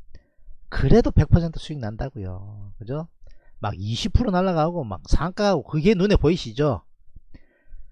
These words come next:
자, 그렇게 가는 것보다 등락 심하거든요. 우리 세율이 있는데 한번 또 살신 성인 한번 하자. 세유리가 부산산업이라고 요거 십칠 프로 올라갔는데, 그죠? 더 먹을 거라고.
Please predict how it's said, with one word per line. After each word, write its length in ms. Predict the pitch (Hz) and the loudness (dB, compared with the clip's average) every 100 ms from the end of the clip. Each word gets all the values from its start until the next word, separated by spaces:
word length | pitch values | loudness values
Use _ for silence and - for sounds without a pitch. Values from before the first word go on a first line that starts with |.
| - - - _ _ _ - - - - | -18 -20 -20 _ _ _ -20 -18 -18 -6
자, 140 | - - - - - | -2 -2 -4 -6 -12
그렇게 280 | - 143 - | -8 0 0
가는 240 | - 127 156 | 0 -2 -6
것보다 600 | 143 143 113 117 123 101 - - - - - | -6 -2 -2 -2 -2 -4 -8 -10 -14 -16 -12
등락 360 | 127 170 196 - | -2 0 2 0
심하거든요. 840 | - - 156 190 214 170 143 139 | -8 -4 -2 0 0 -2 -2 -4
우리 120 | 127 | -4
세율이 380 | 139 170 190 214 | -2 2 2 2
있는데 260 | 180 170 165 | -2 0 0
한번 380 | 120 147 135 98 - - - | 2 2 2 -2 -10 -16 -6
또 220 | 131 110 87 | -4 -2 0
살신 400 | - 202 - 214 | 2 2 2 0
성인 240 | 151 151 | 0 -2
한번 240 | 135 113 | -2 -2
하자. 320 | 123 - - - - - - - - | -4 -4 -6 -8 -16 -20 -20 -20 -14
세유리가 960 | - 180 196 220 196 139 160 127 - - - - | -2 2 2 2 2 4 4 2 -2 -12 -18 -12
부산산업이라고 960 | - 127 196 190 214 165 135 123 151 131 | -2 2 4 2 0 -2 -4 -2 -2 -2
요거 220 | 160 160 | -2 -4
십칠 340 | - 208 - | -6 2 2
프로 220 | 247 254 196 | 2 0 0
올라갔는데, 800 | 165 143 131 123 113 117 101 - - - - - | 2 0 -2 -2 0 0 -2 -6 -14 -18 -18 -8
그죠? 260 | 147 196 - | -2 -2 2
더 140 | - | 2
먹을 240 | 127 185 180 | 2 0 0
거라고. 520 | 139 120 107 113 92 | -2 -6 -6 -8 -8